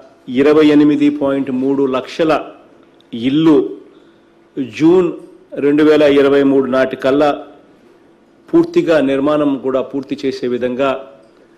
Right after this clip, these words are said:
అడుగులు వేస్తూ ఇన్ని లక్షల, ముప్పై లక్షల ఇళ్ళ, ఇళ్ళ పట్టాలను సేకరించడమే కాకుండా యుద్ధ ప్రాతిపదికన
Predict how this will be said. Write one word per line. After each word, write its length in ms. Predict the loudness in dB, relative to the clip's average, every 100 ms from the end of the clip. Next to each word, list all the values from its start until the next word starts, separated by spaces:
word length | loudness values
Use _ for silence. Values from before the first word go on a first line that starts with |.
| _ _
అడుగులు 340 | -4 -2 0 0
వేస్తూ 400 | 0 -2 -2 -4 -4 -10 -20 _ _ _ _ _ _ _ _ -12
ఇన్ని 520 | -4 0 0 0 -6 -20 _ _ _ _
లక్షల, 680 | -10 -8 -8 -2 0 0 -2
ముప్పై 280 | -10 -4 -4
లక్షల 360 | -4 -6 -6 -6
ఇళ్ళ, 440 | -4 -2 -4 -4
ఇళ్ళ 200 | -4 -4
పట్టాలను 640 | -2 -4 -2 -2 -2 -4 -10 -20
సేకరించడమే 840 | -12 -10 -6 -2 -2 -2 -4 -4
కాకుండా 560 | -4 -8 -8 -10 -10 -12 _ _ _ _ _ _ _ _ -6
యుద్ధ 300 | -4 -2 -2
ప్రాతిపదికన 840 | -2 -4 -4 -6 -6 -6 -4 -4